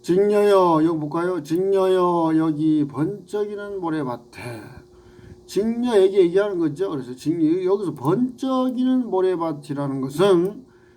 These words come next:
견우 앞에 놓인 고난과 역경을 의미하는 거예요.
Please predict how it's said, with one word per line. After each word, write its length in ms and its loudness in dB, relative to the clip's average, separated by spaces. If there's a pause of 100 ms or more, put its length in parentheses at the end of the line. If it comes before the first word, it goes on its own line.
(160)
견우 680 -2
앞에 340 -2
놓인 400 -4
고난과 540 0
역경을 440 -2
의미하는 440 -4
거예요. 180 -20